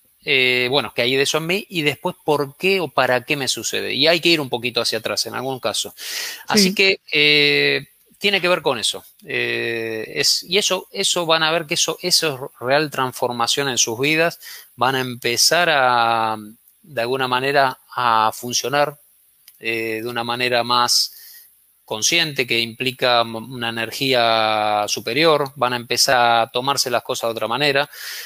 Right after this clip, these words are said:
Speaker 1: Eh, hay cosas que por ahí a veces están en la esencia mucho de, de cada uno de nosotros y por ahí no, no vayan a cambiar. Hay que ver acá la gravedad después del impacto de todo eso en nuestro,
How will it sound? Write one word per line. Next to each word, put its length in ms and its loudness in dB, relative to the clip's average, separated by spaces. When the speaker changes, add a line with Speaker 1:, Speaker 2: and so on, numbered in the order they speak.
Speaker 1:
Eh, 1000 0
hay 160 0
cosas 320 0
que 140 -2
por 240 0
ahí 240 4
a 100 2
veces 200 0
están 240 0
en 80 -4
la 80 -2
esencia 460 0
mucho 360 -8
de, 180 -4
de 140 -6
cada 260 2
uno 200 -6
de 40 -8
nosotros 560 0
y 140 -2
por 180 -4
ahí 100 2
no, 220 -6
no 120 2
vayan 360 0
a 100 0
cambiar. 540 -4
Hay 160 2
que 100 2
ver 140 4
acá 340 2
la 260 2
gravedad 460 2
después 340 2
del 140 2
impacto 540 -4
de 60 -16
todo 260 -2
eso 160 -2
en 100 -10
nuestro, 480 -10